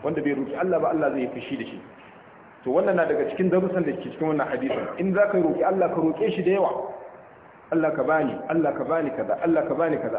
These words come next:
Allah ka bani kaza, Allah ka kare ni ga abu kaza, Allah ka kare ni ga abu kaza." In ka dubi umumin hadisan Annabi sallallahu alaihi wasallam suna zuwa ga irin wannan. To kuma na daga ciki za mu ga cewa kusan tabwibin da Imam Bukhari ya kawo har a baya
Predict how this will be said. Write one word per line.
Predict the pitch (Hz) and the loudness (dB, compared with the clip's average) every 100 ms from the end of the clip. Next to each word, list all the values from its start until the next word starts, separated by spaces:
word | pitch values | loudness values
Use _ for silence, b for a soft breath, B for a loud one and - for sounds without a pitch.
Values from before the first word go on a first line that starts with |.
| - | -2
Allah | 160 143 | 0 0
ka | 135 | 0
bani | 165 165 | 2 0
kaza, | 135 107 110 | -2 -4 -2
Allah | 170 170 | 0 0
ka | 135 | -2
kare | 139 208 | 0 2
ni | 175 160 | 2 2
ga | 131 - | 0 -2
abu | |
kaza, | - 120 - | -4 -4 0
Allah | 175 | 0
ka | 170 | 0
kare | 175 196 175 | 0 2 2
ni | |
ga | 175 - | 2 0
abu | - | -2
kaza." | 120 120 | -4 -4
In | 185 | -2
ka | 190 | 2
dubi | 226 202 190 | 2 2 2
umumin | 180 180 226 233 196 - - - - | 2 4 4 4 2 0 -6 -8 -4
hadisan | 139 139 180 | -2 -2 -2
Annabi | 165 160 | -2 -4
sallallahu | 156 151 151 160 | -4 -2 0 -2
alaihi | 160 | -2
wasallam | 151 135 | -6 -6
suna | 175 170 | -2 0
zuwa | 143 147 | 2 0
ga | 135 | 0
irin | 135 120 | -2 -4
wannan. | 117 - - - - - - - - - - - | -4 -6 -12 -18 -20 -20 -20 -20 -20 -20 -20 -2
To | 165 | 0
kuma | 170 233 | 2 4
na | 233 | 4
daga | 190 170 | 4 2
ciki | - - 214 | -2 -2 2
za | 226 | 4
mu | 233 | 4
ga | 185 185 | 2 2
cewa | 190 165 147 147 - - - - | 2 4 4 2 -2 -10 -8 -4
kusan | - 214 214 - - - | 0 0 -2 -6 -12 -2
tabwibin | 175 175 226 214 | 0 2 2 2
da | 185 | 2
Imam | 160 196 180 | 2 2 2
Bukhari | 151 - 180 190 | 0 0 2 2
ya | 185 | 2
kawo | 190 190 196 | 2 4 4
har | 190 190 | 2 0
a | 175 | 2
baya | 170 175 180 | 4 4 4